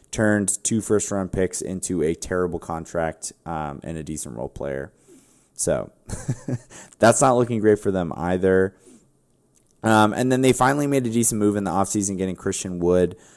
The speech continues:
Um, I don't love Wood as a player. I, I like him, um, but it, it was a good, it was a good trade just 'cause they didn't give much up. Um, it's the first time they actually <laughs> managed assets correctly. Um, but then they don't even play him. I mean, Kidd can't even find time for him on the court.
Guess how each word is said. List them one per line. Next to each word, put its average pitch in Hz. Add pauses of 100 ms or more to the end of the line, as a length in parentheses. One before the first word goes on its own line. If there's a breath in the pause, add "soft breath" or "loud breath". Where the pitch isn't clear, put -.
(160 soft breath)
Um, 95
I -
don't 139
love 110
Wood 117
as 107
a 104
player. 110
I, 65
I 101
like 92
him, 107
um, 87
but 113
it, - (120)
it 156
was 160
a 151
good, 135
it 127
was 147
a 135
good 131
trade 113
just 98
'cause 95
they 104
didn't 147
give 110
much 90
up. 85 (400 soft breath)
Um, 90
it's 87
the -
first 95
time 92
they 87
actually 85 (220)
<laughs> 110
managed 101
assets 98
correctly. 104 (420 loud breath)
Um, 104
but 151
then 185
they 196
don't 202
even 170
play 160
him. 78
I -
mean, 135
Kidd 170
can't 160
even 139
find 117
time 117
for 107
him 92
on 90
the 82
court. 104